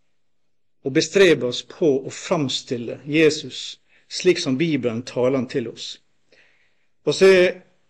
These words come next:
tidligere timer gått gjennom, eh, for eksempel dette, denne historien om Jesus som møtte kvinner ved Sykarsbrønn. Eh, og, eh, en, eh,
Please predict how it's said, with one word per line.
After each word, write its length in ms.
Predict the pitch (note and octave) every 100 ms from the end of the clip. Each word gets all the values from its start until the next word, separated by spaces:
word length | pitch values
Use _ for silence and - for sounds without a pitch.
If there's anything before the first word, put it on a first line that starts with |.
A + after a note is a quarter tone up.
| -
tidligere 400 | G#3+ F#3 D#3+ D3
timer 320 | F3 F3 E3
gått 220 | C#3+ -
gjennom, 380 | E3+ D3 C3+ A#2 - _ _ _ _ _ _ _ _
eh, 380 | C#3 B2+ B2 A#2
for 160 | B2 C#3+
eksempel 540 | - F3+ - C#3 B2+
dette, 300 | C3+ - D3+ C3 B2 - _ _ _ -
denne 220 | D3 D3
historien 500 | C#3 F3 D3+ B2 B2+
om 240 | D3 C3+ B2 -
Jesus 720 | E3 D3 D3+ - B2+ - - -
som 220 | - D3
møtte 240 | D3 D3+
kvinner 320 | - C3+ D3+ C3
ved 80 | A#2+
Sykarsbrønn. 720 | D3 C3+ A#2 - - A#2+ B2+ _ _ _ _ _ _ _ _ _ _ _ -
Eh, 300 | C#3 C#3+ D3+ - -
og, 140 | E3 D#3+ D3+
eh, 180 | D3 C3 C3 _ _ _ -
en, 400 | G3+ F#3+ E3+ D3+
eh, 320 | D3+ D3 C#3